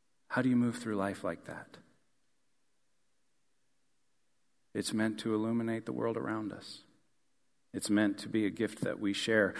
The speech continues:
And it's unique in that regard that as we share it, we get more of it. Grace and love and mercy coming from God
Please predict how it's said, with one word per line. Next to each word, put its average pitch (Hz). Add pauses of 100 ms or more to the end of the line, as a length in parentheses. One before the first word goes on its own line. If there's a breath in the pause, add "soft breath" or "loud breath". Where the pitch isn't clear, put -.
(200 loud breath)
And 120
it's 120
unique 131
in 120
that 120
regard 120
that 117
as 127
we 135
share 131
it, 110
we 113
get 113
more 120
of 123
it. 113 (320 loud breath)
Grace 139
and 127
love 131
and 120
mercy 127
coming 131
from 120
God 123